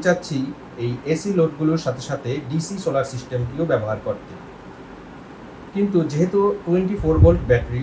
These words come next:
ইউজ করছি, তাই বাজারে প্রচলিত টুয়েলভ ভোল্ট সোলার সিস্টেমগুলো আমি সরাসরি কানেক্ট করতে পারছি না।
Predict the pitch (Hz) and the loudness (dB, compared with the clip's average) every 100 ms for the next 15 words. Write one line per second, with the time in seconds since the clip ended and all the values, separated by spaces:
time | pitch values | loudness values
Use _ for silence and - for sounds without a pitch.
0 | 139 135 - 123 - - - - - - | -4 -6 -4 -6 -4 -4 -6 -8 -14 -16
1 | - 160 127 113 - 117 127 165 175 185 | -2 4 6 4 -2 2 4 6 4 2
2 | 196 185 160 151 170 165 160 156 160 175 | -2 -6 -6 -2 0 0 0 -2 2 4
3 | 180 165 180 196 - 127 127 - - 131 | 4 4 0 -2 -2 -2 0 -2 -8 -6
4 | 127 156 135 151 - 127 127 135 147 160 | -2 2 2 0 -2 0 0 -2 -6 -4
5 | 113 - 123 156 110 - - 90 | -4 -6 -10 -4 -4 -4 -8 -14